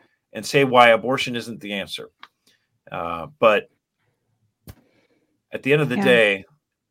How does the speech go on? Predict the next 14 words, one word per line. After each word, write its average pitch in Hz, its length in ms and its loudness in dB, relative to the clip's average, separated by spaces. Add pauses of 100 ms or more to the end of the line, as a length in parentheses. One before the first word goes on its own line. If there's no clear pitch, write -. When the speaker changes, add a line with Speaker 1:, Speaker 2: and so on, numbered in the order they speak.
(140)
Speaker 1:
Christ 131 400 -4
told 117 240 0
us 107 180 -6
to, 87 360 -8 (140)
to 95 120 -16
pray. 104 580 -4 (720)
Uh, 76 500 -12 (140)
and 95 160 -14
we 120 160 -8
do, 165 220 -8
we 90 140 -10
pray 117 260 -6
for 110 200 -12
people, 101 400 -10